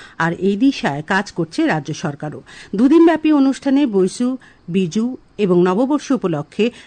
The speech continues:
রাজ্যবাসীকে শুভেচ্ছা জ্ঞাপন করেন মুখ্যমন্ত্রী অধ্যাপক ডাক্তার মানিক সাহা। তিনি বলেন, জনজাতিদের বিভিন্ন ঐতিহ্যবাহী উৎসব রয়েছে, যেমন গড়িয়া, বৈশু, বিজু, হজাগিরি, ওয়াংলগল ইত্যাদি।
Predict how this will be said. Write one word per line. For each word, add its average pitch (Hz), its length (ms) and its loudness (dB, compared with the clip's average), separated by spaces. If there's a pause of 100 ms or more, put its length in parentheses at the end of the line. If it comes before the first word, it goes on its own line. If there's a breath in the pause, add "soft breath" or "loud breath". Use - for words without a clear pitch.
রাজ্যবাসীকে 202 640 -2
শুভেচ্ছা 233 440 -4
জ্ঞাপন 165 320 -4
করেন 180 300 0
মুখ্যমন্ত্রী 196 460 -2
অধ্যাপক 156 420 -6
ডাক্তার 156 260 -8
মানিক 160 280 -2
সাহা। - 320 -8 (300 loud breath)
তিনি 262 180 2
বলেন, 233 320 2 (220 loud breath)
জনজাতিদের 302 680 2
বিভিন্ন 254 460 2
ঐতিহ্যবাহী 214 640 0
উৎসব 170 340 -2
রয়েছে, 190 400 0
যেমন 170 320 2
গড়িয়া, 214 500 0 (120)
বৈশু, 196 500 -2 (220 loud breath)
বিজু, 214 580 0
হজাগিরি, 180 600 -2
ওয়াংলগল 196 920 -2
ইত্যাদি। 175 460 -6